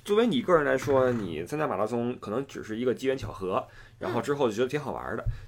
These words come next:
Speaker 1: 那你有没有知道你身边其他一些跑者的故事呢？比如有没有人说：“我就是要证明我自己，我就是要为了什么目标我来跑这个，然后我一定要拿什么成绩什么的”，这种？
Speaker 2: 说实话，这种人我见得不多。
Speaker 1: 那你见的那些，你肯定有这个跑圈的朋友。
Speaker 2: 嗯，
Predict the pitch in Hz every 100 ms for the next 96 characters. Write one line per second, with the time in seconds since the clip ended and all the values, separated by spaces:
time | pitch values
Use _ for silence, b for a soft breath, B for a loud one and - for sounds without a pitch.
0 | - 202 214 220 180 196 170 131 120 180
1 | 190 180 180 202 160 165 135 156 101 101
2 | 135 117 107 101 120 120 139 123 127 143
3 | 120 101 254 277 185 143 131 104 98 -
4 | - - 175 160 120 139 98 90 123 120
5 | 254 196 175 156 147 147 170 143 165 127
6 | 123 - - 104 82 - 107 107 76 87
7 | 180 185 160 156 156 123 120 101 82 76
8 | - - 90 - - - - _ - -
9 | _ _ - - - b b - 339 330
10 | 269 311 302 440 262 226 214 262 196 -
11 | - 294 226 208 254 - 226 220 - 196
12 | 139 98 151 120 139 127 147 b b -
13 | 151 170 78 104 104 98 - - - 117
14 | - - 90 - 285 262 247 240 240 233
15 | 226 226 226